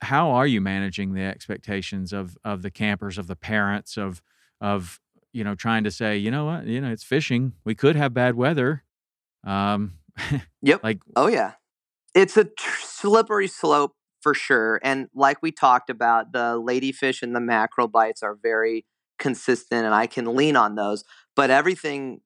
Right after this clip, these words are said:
Speaker 2: like everybody knows, is weather dependent, and it is fishing. It's not guaranteed catching. But one thing that I can say is that when there is a camper or a, or camper or two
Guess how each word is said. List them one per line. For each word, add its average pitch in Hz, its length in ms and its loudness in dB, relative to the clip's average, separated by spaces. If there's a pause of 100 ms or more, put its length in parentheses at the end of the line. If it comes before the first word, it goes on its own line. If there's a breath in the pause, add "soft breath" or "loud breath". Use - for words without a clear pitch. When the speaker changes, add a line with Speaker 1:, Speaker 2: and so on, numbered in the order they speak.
(160)
Speaker 2:
like 127 280 2
everybody 143 440 0
knows, 117 280 -2
is 110 120 -8
weather 117 260 2
dependent, 110 540 -4
and 117 140 2
it 120 120 0
is 135 260 2
fishing. 107 480 -2
It's 107 220 -6
not 113 360 4 (100)
guaranteed 120 640 -6
catching. 101 480 -2 (500)
But 180 280 2 (120)
one 160 720 2 (100)
thing 170 320 -4
that 143 120 4
I 131 120 2
can 151 520 -8
say 123 640 -2 (540)
is 131 420 2 (120)
that 127 320 2
when 139 640 0
there 131 260 2
is 131 420 0
a 113 200 0
camper 143 880 2
or 127 580 2 (540)
a, 120 340 2 (260)
or 117 260 0 (260)
camper 160 340 2
or 131 180 2
two 127 500 4